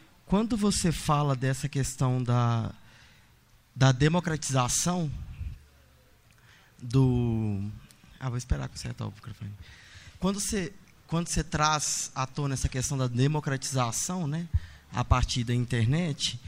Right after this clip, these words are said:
é, eu vou, eu busco lá, lá no,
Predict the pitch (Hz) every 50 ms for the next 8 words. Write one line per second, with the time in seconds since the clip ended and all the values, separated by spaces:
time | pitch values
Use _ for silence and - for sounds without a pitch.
0 | - - - - - - - 139 135 139 139 139 135 131 127 120 117 107 - -
1 | - - - 127 131 165 175 - - - - - 143 139 135 180 190 - - 190
2 | 180 170 175 175 170 - - 165 190 226 247 240 208 175